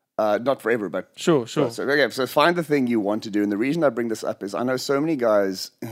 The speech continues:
Speaker 1: who enjoyed what they did, got into a band, played well, part of a rad band, and then when it was done, they never touched an instrument again. And that find, that strikes me so unusual personally, 'cause in my head, there's something that will resonate with you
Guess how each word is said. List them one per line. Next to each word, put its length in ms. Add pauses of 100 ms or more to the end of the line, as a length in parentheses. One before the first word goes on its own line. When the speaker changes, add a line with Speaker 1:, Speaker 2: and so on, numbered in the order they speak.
Speaker 1:
who 680 (380)
enjoyed 380
what 120
they 80
did, 360 (120)
got 140
into 220
a 60
band, 440
played 240
well, 240
part 220
of 60
a 20
rad 180
band, 200
and 80
then 120
when 100
it 60
was 160
done, 380
they 120
never 200
touched 260
an 60
instrument 400
again. 260 (480)
And 80
that 140
find, 340 (300)
that 180
strikes 320
me 120
so 480
unusual 520
personally, 560 (680)
'cause 140
in 100
my 180
head, 340 (1000)
there's 300
something 460
that 120
will 160
resonate 520 (200)
with 300
you 500